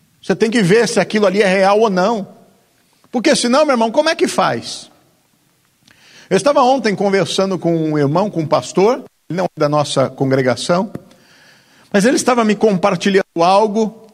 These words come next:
e ele disse, "Pastor, veja como está o mundo." Eu recebi uma mensagem e ele me colocou a mensagem pra,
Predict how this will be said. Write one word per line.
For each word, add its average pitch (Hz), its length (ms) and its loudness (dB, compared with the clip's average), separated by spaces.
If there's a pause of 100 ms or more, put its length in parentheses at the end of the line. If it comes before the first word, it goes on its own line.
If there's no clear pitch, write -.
e 180 80 2
ele 190 100 0
disse, 165 180 -2
"Pastor, 196 460 0
veja 180 560 0
como 196 260 -4
está - 240 -4
o 208 60 0
mundo." 175 480 0 (1120)
Eu 185 140 2
recebi 226 500 2
uma 220 160 2
mensagem 196 840 0 (300)
e 147 80 0
ele 202 140 0
me 196 100 0
colocou 208 460 2
a 214 40 2
mensagem 165 800 -2
pra, 147 240 0